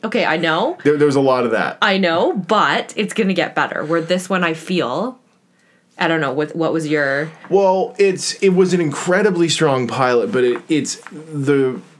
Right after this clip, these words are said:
Speaker 2: television world has changed because the marketplace is so crowded now.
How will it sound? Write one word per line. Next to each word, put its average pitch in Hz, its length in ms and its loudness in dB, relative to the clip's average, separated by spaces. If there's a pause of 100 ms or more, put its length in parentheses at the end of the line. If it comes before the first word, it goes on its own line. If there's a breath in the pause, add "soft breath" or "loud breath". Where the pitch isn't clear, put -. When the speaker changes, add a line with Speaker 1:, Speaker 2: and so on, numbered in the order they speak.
(260)
Speaker 2:
television 143 560 0
world 123 240 0
has 117 180 -2
changed 113 460 -4
because 143 760 -2 (440 loud breath)
the 120 160 0
marketplace 120 800 -2
is 120 240 -2
so 139 460 0
crowded 107 520 -2
now. 50 380 -12